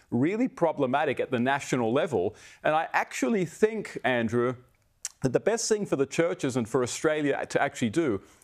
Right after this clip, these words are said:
is, in fact, to stop talking about reconciliation, because as long as we keep saying things like,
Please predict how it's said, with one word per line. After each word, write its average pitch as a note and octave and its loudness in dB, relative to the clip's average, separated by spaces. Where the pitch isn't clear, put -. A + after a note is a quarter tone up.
is, D#3 0
in E3 -2
fact, F#3 0
to D#3 2
stop - -4
talking E3 0
about B2+ 0
reconciliation, C3+ 0
because C3 0
as D3 -2
long F#3+ 0
as A#3+ -2
we A#3+ 0
keep F#3+ -2
saying D#3+ 0
things D3 -2
like, C3+ 0